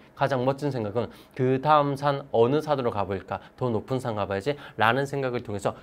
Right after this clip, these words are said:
여러분이 점점 바뀌어진다는, 그리고 진로가 명확해진다는 거. 가만히 앉아서 "어디 갈까?" 라고 생각하지 마십시오.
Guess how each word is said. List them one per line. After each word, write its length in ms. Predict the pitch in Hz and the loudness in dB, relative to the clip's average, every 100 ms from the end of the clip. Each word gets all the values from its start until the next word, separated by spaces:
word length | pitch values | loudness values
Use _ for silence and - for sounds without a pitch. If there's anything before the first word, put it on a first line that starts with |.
| - | -6
여러분이 400 | 101 107 113 117 | -2 0 0 -4
점점 480 | 113 98 98 120 117 | -6 -6 -4 -6 -8
바뀌어진다는, 920 | 107 95 127 107 - - - 104 92 - - | -12 -8 -4 -4 -6 -18 -10 -8 -8 -10 0
그리고 180 | 120 123 | 0 0
진로가 520 | - 117 117 127 135 - | 0 2 4 4 2 0
명확해진다는 840 | 110 101 113 131 139 104 98 92 | 2 4 4 0 -2 -2 -6 -8
거. 120 | 90 87 - _ _ _ _ | -10 -12 -16 _ _ _ _
가만히 380 | - 127 143 151 | 0 4 4 4
앉아서 460 | 139 113 113 113 - - _ - _ - _ _ _ _ | 2 0 0 -2 -4 -16 _ -20 _ -20 _ _ _ _
"어디 180 | 120 117 | -6 -2
갈까?" 380 | 120 107 135 143 - - - | -2 -2 -4 -8 -12 -20 -2
라고 200 | 117 117 | 0 0
생각하지 400 | 127 127 127 127 | 0 -4 -4 -6
마십시오. 460 | 101 95 - - | -6 -8 -14 -16